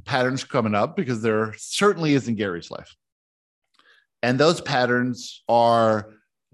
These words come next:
part of his vibration that he's unaware of, that he's not conscious of, but they manifest physically all the time. While he used to get very upset at those patterns, as those manifestation events, as they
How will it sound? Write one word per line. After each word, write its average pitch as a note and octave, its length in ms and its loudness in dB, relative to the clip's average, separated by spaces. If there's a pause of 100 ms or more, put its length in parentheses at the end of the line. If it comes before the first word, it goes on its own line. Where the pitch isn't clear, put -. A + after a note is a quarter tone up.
(200)
part F#3 420 2
of C3+ 120 2
his C3+ 220 -2
vibration A2+ 560 -4
that G2 120 -4
he's A#2 300 -4
unaware G2+ 420 0
of, - 240 -14
that G#2+ 80 2
he's A#2 160 0
not C3+ 240 -2
conscious C3+ 560 -4
of, - 180 -8 (680)
but A#2 120 2
they A#2+ 120 6
manifest C#3+ 840 2
physically G#2 640 -10 (520)
all G2+ 220 0
the G#2 80 -8
time. G2 300 -8 (400)
While C3 240 4
he C3+ 100 0
used F3 280 0
to D#3 60 -10
get B2 280 0
very C#3+ 420 2
upset D#3+ 500 0
at F#2+ 140 -8
those G#2 220 -6
patterns, F#2+ 680 -6
as G2+ 100 -8
those G#2+ 280 -2
manifestation G2+ 600 -4
events, F2+ 260 -4
as E2+ 80 -18
they F#2 300 -4